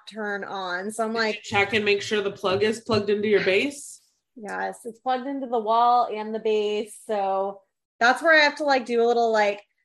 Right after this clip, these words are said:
Speaker 1: Peloton message board digging or whatever to see, like, if there's a trick, 'cause
Speaker 2: I hope
Speaker 1: the baby
Speaker 2: yours
Speaker 1: needs to
Speaker 2: is
Speaker 1: turn on.
Speaker 2: easy. Yeah. 'Cause I mean, that was mine. And thankfully Jeff was able to fix mine pretty easily, but, um,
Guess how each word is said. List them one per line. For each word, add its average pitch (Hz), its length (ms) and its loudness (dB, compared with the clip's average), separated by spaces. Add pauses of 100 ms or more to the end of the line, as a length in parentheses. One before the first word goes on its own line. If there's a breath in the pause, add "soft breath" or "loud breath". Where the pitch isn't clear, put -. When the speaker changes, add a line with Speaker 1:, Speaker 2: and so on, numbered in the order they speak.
(240)
Speaker 1:
Peloton 285 960 2
message 233 540 -2
board 233 520 8
digging 226 480 2
or 226 160 -2
whatever 220 480 0
to 208 100 -8
see, 214 300 -4
like, 208 180 0
if 208 120 -6
there's 208 200 -4
a 185 80 -8
trick, 196 420 0
'cause 196 500 -2 (160)
Speaker 2:
I 196 120 -4
hope 220 200 2
Speaker 1:
the 254 60 4
baby - 100 6
Speaker 2:
yours 208 140 8
Speaker 1:
needs 320 120 4
to 202 60 8
Speaker 2:
is 190 160 4
Speaker 1:
turn 262 180 4
on. 196 560 2 (120)
Speaker 2:
easy. 180 340 -8
Yeah. 160 380 0
'Cause 180 140 -8
I 185 100 4
mean, 185 160 2
that 190 140 4
was 202 200 4
mine. 175 300 0
And 165 120 -6
thankfully 180 420 -4
Jeff 165 240 0
was 180 120 -2
able 170 200 -2
to 165 80 -8
fix - 240 -6
mine 160 200 -4
pretty 165 180 -8 (100)
easily, 196 300 -2
but, 156 360 2 (640)
um, 151 640 -2